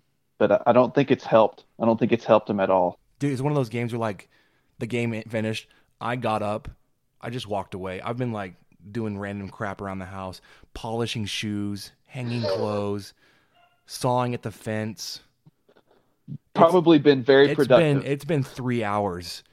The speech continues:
Speaker 2: and it's not helped. Today was an absolute disgusting game. And I don't, I don't know what to s-, like, where to start. Um, besides, I mean, <sighs> I, I, I really hate to be that guy,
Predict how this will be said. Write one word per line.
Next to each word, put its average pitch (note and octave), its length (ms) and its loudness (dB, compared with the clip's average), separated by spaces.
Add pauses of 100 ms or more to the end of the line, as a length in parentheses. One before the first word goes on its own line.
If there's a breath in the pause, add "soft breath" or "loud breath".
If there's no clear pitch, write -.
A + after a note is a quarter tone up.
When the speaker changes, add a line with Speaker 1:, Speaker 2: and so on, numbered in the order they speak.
(300)
Speaker 2:
and A#2 140 -6
it's G#2+ 180 -10
not G2+ 240 -6
helped. G2+ 400 -12 (840)
Today D3 240 -2
was C#3+ 160 0
an A2 100 -8 (280)
absolute B2 760 -2
disgusting G#2 800 -8
game. F2+ 360 -16 (600)
And A2+ 80 -14
I C3+ 80 -8
don't, D3 220 -6
I C3+ 100 -2
don't D3 160 -2
know A#2 140 -2
what A2 140 -4
to G2+ 80 -16
s-, - 100 -20
like, G#2+ 200 -12
where A#2+ 120 -6
to G2+ 80 -6
start. G2 440 -10 (760)
Um, G#2+ 400 -8 (680)
besides, A#2 540 -4
I B2+ 60 -6
mean, C3 200 -2
<sighs> - 60 -14 (380 loud breath)
I, C#3 160 -8
I, B2+ 160 -8
I B2 40 -6
really B2+ 340 -2
hate B2 160 -6
to A#2 60 -12
be A2 100 -6
that F#2+ 180 -10
guy, F#2 240 -12